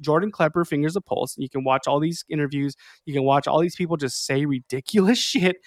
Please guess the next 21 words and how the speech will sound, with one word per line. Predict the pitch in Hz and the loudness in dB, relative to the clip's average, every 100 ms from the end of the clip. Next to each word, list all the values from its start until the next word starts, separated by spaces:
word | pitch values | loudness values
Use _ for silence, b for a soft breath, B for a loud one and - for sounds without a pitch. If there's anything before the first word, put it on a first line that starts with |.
| b | b
and | - 160 151 | 2 4 6
mean | 160 160 | 8 6
it. | 143 - | 4 -4
And | - 143 | -4 -2
these | 143 143 | -2 0
are | 156 | 0
things | 160 156 | 0 2
that | 147 - | 0 0
Q | 170 160 | 4 6
anon | 160 151 | 4 2
has | 143 | -2
put | 151 | -4
into | 131 127 | -4 -4
their | 123 | -4
heads, | 123 113 - b b b | -4 -6 -10 b b b
which | - 135 | -6 -4
is | 131 | -2
a | |
whole | - 180 | 4 4
different | 180 160 | 4 -2
conspiracy. | 156 135 131 120 131 | -6 -4 -4 -4 -6